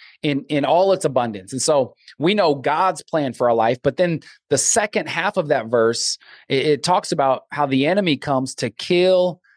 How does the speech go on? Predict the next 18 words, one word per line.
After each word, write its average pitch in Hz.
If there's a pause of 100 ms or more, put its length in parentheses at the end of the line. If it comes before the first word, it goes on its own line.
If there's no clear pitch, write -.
steal, 120 (480)
and 127
destroy. 113 (1160)
But 120
Jesus 139
came 127
so -
that 117
we 127
might 117
have 113
life 110
in 107
all 107
its -
fullness. 127
And 120
so 127